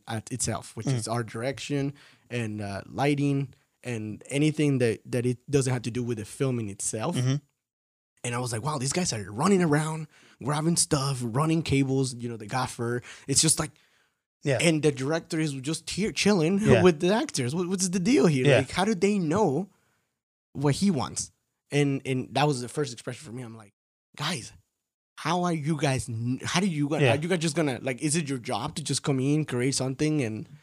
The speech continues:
Speaker 1: see if the director likes it or not, and
Speaker 2: Yeah.
Speaker 1: then say, 'No, I hate it, let's move on'?" Like, I don't, I don't know. And
Speaker 2: Yeah.
Speaker 1: that was the first thing for me, seeing the director, like, saying, like, "All right,"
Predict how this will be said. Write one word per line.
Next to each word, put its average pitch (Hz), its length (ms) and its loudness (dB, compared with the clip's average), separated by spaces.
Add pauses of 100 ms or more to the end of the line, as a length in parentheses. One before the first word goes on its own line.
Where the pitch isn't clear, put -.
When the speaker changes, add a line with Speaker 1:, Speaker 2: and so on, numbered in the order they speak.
(140)
Speaker 1:
see 135 160 4
if 135 100 2
the 123 80 -2
director 123 340 -4
likes 120 280 -2
it 135 80 0
or 113 120 -2
not, 143 320 -2
and 143 100 2
Speaker 2:
Yeah. 110 140 4
Speaker 1:
then 107 220 -6
say, 117 140 -4
'No, 143 120 -2
I 139 100 2
hate 139 140 4
it, 123 100 0
let's 120 120 -2
move 123 160 -2
on'?" 135 180 -2 (680)
Like, 123 320 0 (100)
I 156 120 6
don't, 160 160 6
I 151 60 6
don't 165 160 6
know. 196 260 2
And 170 80 6
Speaker 2:
Yeah. 135 160 8
Speaker 1:
that 165 140 10
was 156 100 8
the 139 60 4
first 139 180 2
thing 143 120 0
for 139 120 -2
me, 147 140 4
seeing 147 320 2
the 151 80 4
director, 127 500 -4
like, 107 220 -4
saying, 117 260 -2
like, 107 240 -6
"All 180 80 -2
right," 160 240 -2